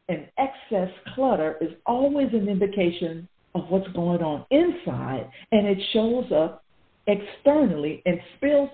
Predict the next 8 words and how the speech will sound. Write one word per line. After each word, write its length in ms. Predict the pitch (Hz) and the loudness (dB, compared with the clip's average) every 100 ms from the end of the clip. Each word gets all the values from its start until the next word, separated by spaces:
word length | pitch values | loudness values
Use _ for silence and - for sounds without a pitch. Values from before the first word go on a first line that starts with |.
| 208 | 0
over 260 | 208 196 - | 0 0 -4
into 280 | 175 185 | -6 -4
the 200 | 180 - - | -4 -4 -4
other 280 | 139 156 - | -4 -4 0
areas 540 | 160 147 131 117 98 147 - _ _ _ _ _ _ - | 2 2 2 0 -2 -6 -14 _ _ _ _ _ _ -10
of 140 | 135 | -8
our 180 | - 143 | -8 -6
lives. 460 | 165 226 175 113 | 0 0 0 -6